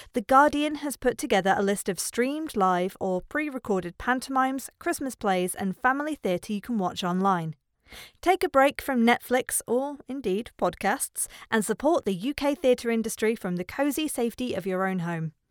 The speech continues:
One such theatre very close to my heart is Shakespeare's Globe, and they have a selection of works available to watch year-round, and they've added for the festive season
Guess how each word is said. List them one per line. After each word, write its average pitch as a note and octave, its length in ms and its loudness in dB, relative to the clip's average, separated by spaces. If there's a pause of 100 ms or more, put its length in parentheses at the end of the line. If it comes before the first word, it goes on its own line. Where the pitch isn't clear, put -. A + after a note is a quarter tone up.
(540)
One E4 200 2
such - 280 -4
theatre D4 400 0
very D4 320 0
close F3+ 360 -2
to - 100 -8
my A3+ 220 2
heart F3+ 360 -4
is G3 160 0
Shakespeare's G3 540 -2
Globe, F3 360 -2 (280)
and A3 140 0
they D#4 160 4
have C4+ 200 0
a G#3 40 -6
selection - 500 0
of C#4 100 -2
works A#3+ 280 2
available G#3 440 2
to G#3 120 -6
watch - 280 0
year-round, G3 640 0 (260)
and G#3 120 2
they've G3+ 140 2 (140)
added A#3 380 2
for - 80 -10
the F#3 80 -6
festive F#3+ 400 -2
season G3+ 420 0